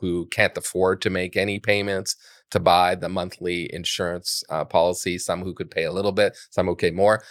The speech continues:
but really having a diverse group and then slowly f-, funding that. And as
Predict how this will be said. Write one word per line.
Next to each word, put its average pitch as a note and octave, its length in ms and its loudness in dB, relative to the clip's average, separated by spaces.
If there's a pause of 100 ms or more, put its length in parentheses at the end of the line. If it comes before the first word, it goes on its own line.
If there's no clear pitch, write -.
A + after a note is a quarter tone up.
(180)
but A#2 300 4
really C3+ 260 6
having A#2 360 4
a F#2 100 0
diverse G2+ 720 2
group G#2+ 400 -2
and F#2 160 -2
then F#2 320 0 (540)
slowly B2 920 6
f-, - 180 -6 (380)
funding B2 320 4
that. G2 320 2
And G#2 80 -2
as G2+ 320 0